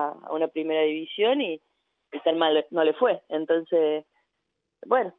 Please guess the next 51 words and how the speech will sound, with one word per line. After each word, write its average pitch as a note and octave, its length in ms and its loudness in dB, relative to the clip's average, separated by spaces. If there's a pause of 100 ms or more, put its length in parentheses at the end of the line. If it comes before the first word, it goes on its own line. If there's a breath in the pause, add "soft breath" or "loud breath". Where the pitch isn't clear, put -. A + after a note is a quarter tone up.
tendrán E3+ 320 0
que F3+ 100 2
ver F3 160 4
el E3+ 100 4
año F3 220 0
que F3 100 -2
viene, F3 540 0 (360)
seguramente F3 500 0
habrán E3+ 220 2
hecho E3+ 200 -4
las E3+ 120 0
evaluaciones E3+ 640 0
y F3+ 40 2
demás G3 400 0
para D#3 180 -4
ver E3 220 0 (500)
en E3 160 -8
qué E3+ 100 2
hay D#3+ 200 2
que - 160 -4
ajustar F#3+ 760 0
o, D#3+ 240 2 (380)
o - 100 -16
si - 120 -4
hay D#3+ 60 -2
que E3 120 0
traer D#3+ 240 2
algunos D#3 400 0
refuerzos G3 560 -2
y E3+ 60 -2
demás, F3+ 360 0
pero E3+ 180 0
sin E3 220 -12
duda F3 220 0
que, - 240 -12 (600)
que D3+ 100 -2
Belgrano D#3+ 580 2
va D#3 80 2
a - 20 -2
estar D#3 180 0
a D3+ 80 2
la D3 120 2
altura F#3+ 380 0
porque D#3 240 -8
quedó D#3 160 0
demostrado D#3 420 -2
en D#3+ 80 -4
esta D#3 180 -6
Copa, E3+ 400 0
eliminó D#3 440 -2
a, D#3+ 140 -2